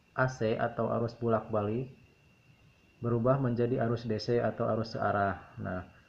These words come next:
keuntungannya adalah lampunya itu akan lebih terang dan stabil, beda dengan arus A C ya, yang, eh, kurang terang. Nah,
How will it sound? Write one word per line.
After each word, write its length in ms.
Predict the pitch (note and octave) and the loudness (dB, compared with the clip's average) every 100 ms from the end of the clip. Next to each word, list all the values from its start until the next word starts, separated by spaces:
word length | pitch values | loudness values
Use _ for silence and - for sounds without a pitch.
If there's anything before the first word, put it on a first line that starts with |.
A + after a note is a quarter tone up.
| _ - | _ -2
keuntungannya 800 | C3 B2+ C3+ B2+ A#2+ C3+ C#3+ C3+ | 2 4 4 2 2 2 2 4
adalah 480 | B2 C3+ D3 C#3 - - - _ _ _ _ _ - - - _ - | 4 4 2 -2 -8 -20 -20 _ _ _ _ _ -20 -20 -20 _ -4
lampunya 480 | B2 B2 C3 C3 C3 | 0 0 2 2 2
itu 240 | A#2 D3 | 2 2
akan 320 | C#3 C#3+ C3+ B2+ | 2 2 0 2
lebih 240 | B2+ A#2 | 0 -2
terang 240 | A#2+ B2+ C3 | -2 0 2
dan 140 | B2 | 0
stabil, 560 | - - G#2+ A2 A#2 A2+ G#2 G2 - G2+ | 0 -2 0 2 2 2 0 -4 -8 -6
beda 240 | G2+ A#2 | 0 0
dengan 320 | A#2 A2 A2+ | 2 2 2
arus 240 | A2 G#2+ - | 0 -2 -2
A 140 | G#2 | -6
C 240 | - A#2 A2+ | -2 0 2
ya, 160 | A#2 | 0
yang, 380 | A2+ G#2 G2+ G2+ - - _ _ - - - _ - | -2 -2 -2 -4 -6 -14 _ _ -20 -20 -20 _ -8
eh, 320 | G#2+ G#2+ G#2+ | -2 0 -2
kurang 400 | - A2 G2+ G2+ | 0 2 2 0
terang. 480 | G#2+ G#2 G#2 G2+ F#2+ | 0 0 0 -2 -4
Nah, 180 | F2+ | -8